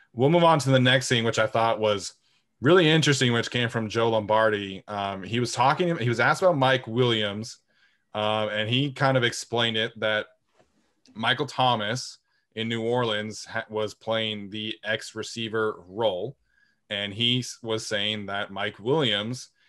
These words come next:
is going to be that X receiver role. You can kind of look at, at Marcus, uh, Marcus Colston as another example of that. And so he thinks that there's gonna be a big role for Mike Williams. And he said, quote, "If I were a betting man,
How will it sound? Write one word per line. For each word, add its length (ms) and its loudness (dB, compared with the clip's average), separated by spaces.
is 140 -12
going 260 -6
to 100 -12
be 520 -4
that 260 -2
X 260 -8
receiver 340 -10
role. 260 -4
You 60 -12
can 140 -14
kind 160 -8
of 100 -14
look 180 -8
at, 80 -4
at 160 -8
Marcus, 600 -2
uh, 240 -6
Marcus 320 -2
Colston 360 -2
as 180 -6
another 360 -4
example 540 0
of 160 -8
that. 340 -4
And 460 0
so 180 2
he 160 2
thinks 340 2
that 220 2
there's 240 4
gonna 200 2
be 460 -2
a 280 0
big 300 0
role 640 2
for 140 -4
Mike 300 -2
Williams. 400 0
And 120 -10
he 100 -6
said, 320 -2
quote, 320 -2
"If 120 -4
I 100 2
were 140 0
a 40 -8
betting 320 -4
man, 320 -2